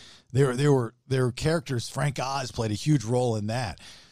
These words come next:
So, yeah, so I, I think Jim Henson had something to do with the, the, the original Star Wars, if memory serves.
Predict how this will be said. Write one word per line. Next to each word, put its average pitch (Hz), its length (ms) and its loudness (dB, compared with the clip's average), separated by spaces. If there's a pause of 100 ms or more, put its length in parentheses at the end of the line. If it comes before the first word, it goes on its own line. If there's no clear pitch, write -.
So, 117 520 2
yeah, 123 400 -2
so 107 420 -2
I, 247 180 0
I - 60 0
think 339 300 -4
Jim 226 220 0
Henson 175 480 0
had 156 260 -2
something 190 360 2
to 143 60 4
do 139 200 4
with 196 180 6
the, 120 160 2
the, 107 320 -2
the 98 100 -2
original 104 440 2
Star 90 280 -2
Wars, 73 240 -10
if 87 140 -12
memory 82 300 -4
serves. - 480 -10